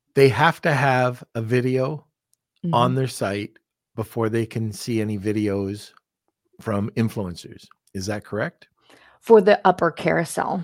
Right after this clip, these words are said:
Speaker 2: that is
Speaker 1: Yes.
Speaker 2: correct.
Speaker 1: Yeah.
Speaker 2: For the lower carousel, they don't necessarily have to have a video in order for the influencer content to show up down there.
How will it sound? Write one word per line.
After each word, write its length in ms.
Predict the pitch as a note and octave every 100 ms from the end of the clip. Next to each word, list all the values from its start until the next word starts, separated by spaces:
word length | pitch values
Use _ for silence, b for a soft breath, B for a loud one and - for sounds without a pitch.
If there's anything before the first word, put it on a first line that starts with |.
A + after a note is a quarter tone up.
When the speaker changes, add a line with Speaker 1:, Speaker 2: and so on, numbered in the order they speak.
| D#3+
Speaker 2:
that 180 | D#3+ D#3+
is 60 |
Speaker 1:
Yes. 200 | G2+ -
Speaker 2:
correct. 440 | - - - - - -
Speaker 1:
Yeah. 160 | G2+ -
Speaker 2:
For 200 | G#3+ G#3+
the 140 | G#3+
lower 520 | G3+ G3 A3 C#4 A#3+
carousel, 1040 | F3+ - E3 D#3 D#3 - D3+ D3 - F3 - _ _ _ D#3
they 180 | G3+
don't 300 | G3+ G3+ -
necessarily 720 | F#3 F3+ F3+ F3+ F3+ E3 D#3+ D#3
have 420 | C3 - D#3+ -
to 80 | D#3+
have 260 | D3+ D#3 D3
a 80 |
video 540 | C3+ D#3 D3 C#3+ D3 D3+
in 180 | D#3+ D#3
order 320 | D#3+ D3+ D3+
for 160 | -
the 160 | D3+ D3+
influencer 540 | D#3+ D3+ E3 D3+ D#3 -
content 500 | - C#3+ C#3+ D3+ D#3
to 60 |
show 220 | C#3 - D3
up 160 | D3+
down 240 | - D#3 E3
there. 300 | - -